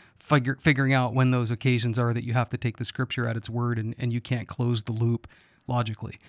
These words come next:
So he did make errors towards the end of his career. I still have a healthy respect for him. Uh, Martin Luther's just a fantastic author. If you haven't read anything by him for whatever reason, that'd actually be, almost be impossible if you're Lutheran 'cause you would have read the Small Catechism, I suppose.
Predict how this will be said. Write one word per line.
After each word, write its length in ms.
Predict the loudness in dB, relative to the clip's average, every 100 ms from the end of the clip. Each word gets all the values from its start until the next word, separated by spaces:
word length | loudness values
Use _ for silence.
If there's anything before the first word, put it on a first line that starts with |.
| -20 -20 0
So 140 | 4
he 120 | 6
did 180 | 4 2
make 200 | 2 0
errors 280 | 0 0 -2
towards 260 | -2 -2 -2
the 120 | -2
end 140 | -2
of 100 | -2
his 240 | -2 -4 -8
career. 400 | -2 0 0 0
I 40 | -2
still 220 | 0 2
have 140 | 2 0
a 200 | -2 2
healthy 300 | 2 2 0
respect 440 | 0 -2 -4 -6
for 120 | -4 -2
him. 240 | -2 -4 -6 _ _ _ _ _
Uh, 240 | 2 2 4
Martin 300 | 4 6 6
Luther's 360 | 4 4 2
just 200 | 2 -2 0
a 40 |
fantastic 720 | 2 2 2 2 2 0 -2 0
author. 600 | 0 2 2 2 0 -2
If 280 | -2 -2 -4 -20 -20 _
you 120 | 0 2
haven't 480 | 4 4 4 0 -6 _
read 400 | 2 6 6 4
anything 480 | 0 0 0 2 2
by 220 | 2 4
him 260 | 4 4 2
for 160 | 0 2
whatever 300 | 2 2 2
reason, 300 | 2 2 0
that'd 140 | 0
actually 260 | -2 -2 -2
be, 80 | 2
almost 300 | 2 0 0
be 80 | -2
impossible 560 | 0 0 0 0 -4
if 100 | -2
you're 120 | -2
Lutheran 340 | 0 0 -2 -2
'cause 120 | 0
you 100 | 0
would 100 | 0
have 120 | 0
read 180 | -2 -2
the 60 | -4
Small 240 | -2 -4
Catechism, 580 | -2 -4 -2 -4 -4 -4
I 60 | -6
suppose. 420 | -2 0 0